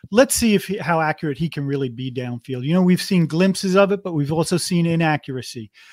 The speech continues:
Let's give him a good run with the first team, and let's see what he can do and see if he can get some confidence. So I think that's kind of important against a team like Wagner, is maybe,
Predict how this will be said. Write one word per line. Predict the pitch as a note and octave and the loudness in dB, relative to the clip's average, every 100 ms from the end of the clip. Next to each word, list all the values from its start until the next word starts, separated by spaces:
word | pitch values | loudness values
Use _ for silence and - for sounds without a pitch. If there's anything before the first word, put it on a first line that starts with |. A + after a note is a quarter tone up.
| - _ _ A#3 | -20 _ _ -2
Let's | G3 A#3 | -2 0
give | - C4 | -4 -2
him | B3 | 0
a | A#3+ | 0
good | F#3 A3+ | 0 -2
run | F#3+ D#3+ F#3+ A3 | 0 -2 0 0
with | D#3+ | -2
the | |
first | D3 - C#3 - | -6 -4 -4 -4
team, | - D3 C3+ | -6 -4 -4
and | C#3+ | -4
let's | E3+ - | -4 -2
see | G3+ | 0
what | F#3 | 0
he | F3+ | 0
can | E3 | 0
do | D#3 F#3 | 0 -2
and | D3 | -2
see | F3+ | -2
if | F3 | -2
he | E3+ | -2
can | D#3+ | -2
get | D3+ D#3 | 0 -2
some | D#3 D3+ | -2 -6
confidence. | - D3 D3+ A#2+ A#2+ - - _ | -4 -4 -4 -8 -14 -16 -20 _
So | - | -6
I | G#3+ | -4
think | D4+ A#3 | -4 -6
that's | E3 G3 | -6 -8
kind | - F#3 | -4 -2
of | D#3 | 0
important | C#3 B2+ - F#3+ F#3+ C3+ | -2 -6 -4 0 0 0
against | C3+ D3 B2+ | -4 -2 -4
a | C3 | -6
team | - C3+ | -4 -2
like | C3 A#2 | -4 -4
Wagner, | C#3 C#3+ A#2+ A#2+ G#2+ - _ | -2 -2 -2 -6 -6 -18 _
is | D#3 C#3+ C#3 B2+ - _ _ F#3 - | 2 4 4 -2 -12 _ _ -16 -14
maybe, | A#3 G#3+ B3 A#3+ G3 G#3 G3+ F#3 | -18 -18 -12 2 4 6 4 -2